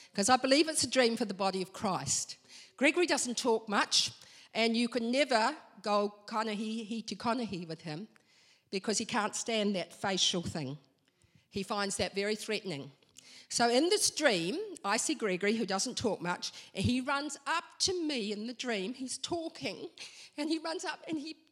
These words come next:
just kisses me on the lips. And I knew in the dream that he was healed. And I, th-, I knew it was heaven, 'cause that's when we will all come to full healing.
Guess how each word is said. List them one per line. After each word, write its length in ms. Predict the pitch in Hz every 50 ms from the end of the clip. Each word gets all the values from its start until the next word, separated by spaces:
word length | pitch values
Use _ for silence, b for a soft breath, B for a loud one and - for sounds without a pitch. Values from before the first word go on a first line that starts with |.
| _ _ _ _ _
just 260 | - 349 285 - -
kisses 440 | - - 359 359 - - - - -
me 160 | 262 220 214
on 180 | 208 214 220 226
the 80 | 240
lips. 480 | 226 247 240 - _ - - - - - - _ _ _ _ _ _ _ _ _ _ _ _ _ _ _ _ _ _ _ _ _ _ _ _ _ _ _ _ _ _ _ _ _ _ _ _ _
And 180 | - 233 240 247
I 140 | 233 226 233
knew 300 | 247 269 339 403 403 381
in 120 | 359 330
the 80 | 285 285
dream 520 | 226 - 247 240 233 208 175 170 170 170
that 160 | 170 165 180
he 120 | 190 220 202
was 180 | 185 190 -
healed. 520 | - 202 208 185 165 135 131 - - - - - _ _ _ _ _ _ _ _ _ _ _ _ _ _ _ _ _ _ _ _ _ _
And 280 | 196 196 196 202 190
I, 100 | 190 190
th-, 140 | 196 - - -
I 140 | 196 220 226
knew 220 | 254 262 277 233
it 80 | 160 -
was 160 | 190 180 -
heaven, 500 | - 208 180 160 170 156 131 127 143 165 - _ _ _ _ _ _ _ _ _ _ _ _ _ _ _ _ _ _ _ _ _ _ _ _
'cause 160 | _ - 233 226
that's 340 | 330 302 285 277 - -
when 180 | - 254 254 254
we 120 | 240 247
will 240 | 240 240 247 247 214
all 160 | 185 214 240
come 300 | 226 - - 233 196 180
to 100 | 175 202
full 220 | 190 - - 202 196
healing. 580 | 180 180 214 208 190 175 151 139 135 160 185